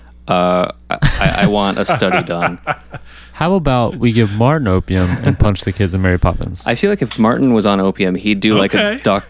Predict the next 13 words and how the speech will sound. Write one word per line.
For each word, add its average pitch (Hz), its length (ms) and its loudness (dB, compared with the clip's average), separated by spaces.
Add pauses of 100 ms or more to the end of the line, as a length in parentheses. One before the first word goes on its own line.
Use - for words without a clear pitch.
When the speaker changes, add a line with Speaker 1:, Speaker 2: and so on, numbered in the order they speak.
Speaker 1:
he'd 117 180 -6
do, 135 140 0
like, 135 160 0
a 127 40 -4
Professor 107 540 -2
X, - 320 -2
like, 92 220 -2
accidentally 95 580 -2
kill 90 240 -2
everybody 85 460 -4
kind 87 200 -10
of 85 60 -10
thing. - 320 -8